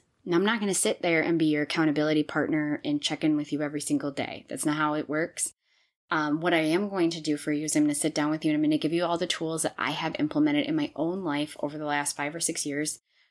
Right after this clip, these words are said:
that I think have made a huge shift in my brain. And I'm not talking about it's totally, you know, remedied my A D H D. What I am saying is that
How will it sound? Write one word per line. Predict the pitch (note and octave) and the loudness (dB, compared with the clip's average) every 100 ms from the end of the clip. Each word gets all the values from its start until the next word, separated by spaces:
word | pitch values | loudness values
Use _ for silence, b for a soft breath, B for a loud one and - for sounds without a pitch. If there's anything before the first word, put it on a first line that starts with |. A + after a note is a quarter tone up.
| _ | _
that | D#3+ D#3+ - | -2 -2 -2
I | D#3 F3+ | -2 -2
think | - D#3+ | 0 0
have | - E3 D#3+ | 0 -6 -2
made | E3 D#3 | 0 0
a | |
huge | E3 - F3 - | -2 -4 -6 -2
shift | - D#3 - E3 | 0 0 -2 -2
in | F3 | 0
my | E3+ | 0
brain. | F#3+ - - - _ _ _ _ _ _ | 0 -2 -6 -14 _ _ _ _ _ _
And | F#3+ | 0
I'm | F#3+ | 2
not | B3+ - | 2 0
talking | G3 G3 F#3 | -4 -4 0
about | E3 D3+ | 0 0
it's | E3+ E3 - | -2 -2 -4
totally, | - G#3+ E3+ E3 D#3 C#3+ _ - | -4 -4 -4 -2 -2 -4 _ -6
you | E3 | -2
know, | C#3+ C#3 - _ _ - | -2 -2 -10 _ _ -2
remedied | E3+ E3 E3 D3+ D#3 | 2 4 4 4 4
my | D3 | 2
A | D#3 | 2
D | C#3+ C#3 | 0 0
H | C3+ | -2
D. | - - - | -4 -8 -4
What | D#3+ | 0
I | D#3+ | 2
am | D#3+ F3 F3 | 2 2 0
saying | E3+ D#3+ D#3 | 0 2 0
is | D3 C#3+ | -2 -4
that | D3 C#3 C3+ | -4 -4 -4